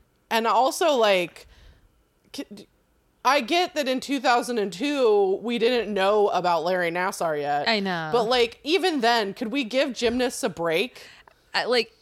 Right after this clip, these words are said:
Speaker 2: I, yes, definitely. <laughs> Um, I mean, we lived through the Carrie Strug incident where it was like, "Isn't she so great what she did for America?" Where she just went out there when she was hurt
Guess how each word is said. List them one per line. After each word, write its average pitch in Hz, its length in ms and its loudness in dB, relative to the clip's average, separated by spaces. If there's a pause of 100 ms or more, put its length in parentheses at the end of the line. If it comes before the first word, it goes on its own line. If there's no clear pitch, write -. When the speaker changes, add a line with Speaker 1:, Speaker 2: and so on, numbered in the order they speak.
(120)
Speaker 2:
I, 165 260 -2 (320)
yes, - 580 -8 (440)
definitely. 190 640 -6
<laughs> 381 100 -6
Um, 240 640 0 (600)
I - 80 0
mean, 196 220 -2
we 185 360 -2
lived 170 340 -4
through 165 400 -6
the 147 100 -8
Carrie 165 380 -4
Strug 165 400 -4
incident 147 560 -8
where 170 80 -2
it 165 40 -2
was 196 140 -2
like, 214 160 -6
"Isn't 415 320 -4
she - 160 -10
so 403 240 0
great 208 280 0
what 233 100 0
she 226 120 -4
did 208 120 0
for 214 120 -2
America?" 185 520 -2
Where 202 160 -2
she 349 240 -4
just 381 180 -2
went 202 160 -2
out 202 180 -2
there 190 120 -2
when 165 140 -6
she 277 220 -8
was 190 200 -4
hurt 180 560 -4